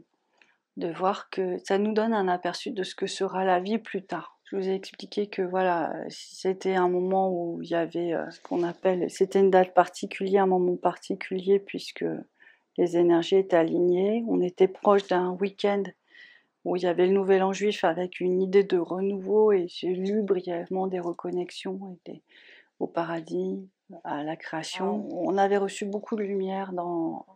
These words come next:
Speaker 1: avant, parce qu'on vit ça aussi avec d'autres gens. Là, je sais pas si notre lien s'est allié, pilier, l'avenir nous le dira, mais juste, on devait vivre ça. Donc, euh, je voulais vous parler de ça parce que,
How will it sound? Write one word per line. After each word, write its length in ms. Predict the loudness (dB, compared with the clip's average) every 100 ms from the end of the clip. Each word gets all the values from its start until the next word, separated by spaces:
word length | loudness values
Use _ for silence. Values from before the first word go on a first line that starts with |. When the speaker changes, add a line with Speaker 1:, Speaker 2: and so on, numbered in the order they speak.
| _
Speaker 1:
avant, 500 | 2 4 4 4 2 _ _ _ _ _ _ _ _ _ _ _
parce 80 | -4
qu'on 260 | 0 0 -2
vit 160 | -8
ça 180 | 0 0
aussi 220 | 2 2
avec 240 | 2 2 2
d'autres 200 | 0 2
gens. 280 | 0 -2 -8 _ _ -6
Là, 280 | 2 4 2
je 140 | -2
sais 220 | -2 -4
pas 320 | 2 4 4
si 200 | 2 0
notre 280 | 0 0 -4 -4
lien 200 | -2 -2
s'est 180 | -4 -4
allié, 380 | -4 -4 -4 -4
pilier, 460 | -8 -8 -2 0
l'avenir 440 | 0 -2 -2 -2 -2
nous 140 | -4
le 80 | -6
dira, 400 | -10 -6 -4 -2
mais 160 | -2
juste, 480 | -4 -6 -10 _ -10 -6
on 120 | -2
devait 340 | 0 0 0
vivre 320 | -2 -4 -6
ça. 160 | -8 -8 -4
Donc, 280 | -4 0
euh, 160 | 2 2
je 80 | 2
voulais 200 | 6 6
vous 140 | 4
parler 260 | 2 2 2
de 80 | 2
ça 140 | 2
parce 160 | 2 -4
que, 300 | -4 -4